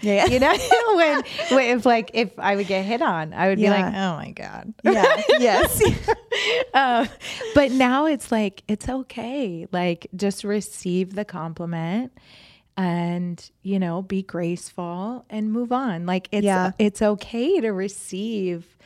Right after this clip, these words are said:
Speaker 2: that and receive it freely. And I think, you know, it's funny that you brought up protection, because I was doing some of my personal development work this week, and I wanted to find the beliefs in there that were,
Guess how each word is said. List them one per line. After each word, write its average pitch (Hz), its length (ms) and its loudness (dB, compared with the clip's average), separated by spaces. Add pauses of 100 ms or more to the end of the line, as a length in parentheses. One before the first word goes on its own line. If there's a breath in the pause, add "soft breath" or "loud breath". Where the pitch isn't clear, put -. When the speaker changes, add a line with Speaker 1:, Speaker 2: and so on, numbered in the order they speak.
(300 soft breath)
Speaker 2:
that 160 500 0 (840)
and 180 420 0 (180)
receive 214 500 0
it 208 140 0
freely. 180 540 0
And 180 220 -4
I 175 120 -2
think, 175 380 -6 (360 loud breath)
you 190 140 0
know, 170 280 0 (420 loud breath)
it's 190 200 -4
funny 190 280 0
that 180 140 -2
you 180 100 -4
brought 165 220 0
up - 140 -6
protection, 170 600 -4
because 165 340 -2
I 170 60 0
was 160 160 -2
doing 165 280 -6
some 170 200 -6
of 165 80 -6
my 156 100 -4
personal 165 400 -4
development 151 440 -4
work 156 200 -4
this - 220 -4
week, 165 300 -2 (420 loud breath)
and 170 360 2
I 196 100 2
wanted 208 360 0
to 277 80 0
find 196 260 0
the 185 40 -2
beliefs 170 560 -4
in 180 140 -4
there 156 360 -4 (300 soft breath)
that 165 260 -4
were, 165 560 -2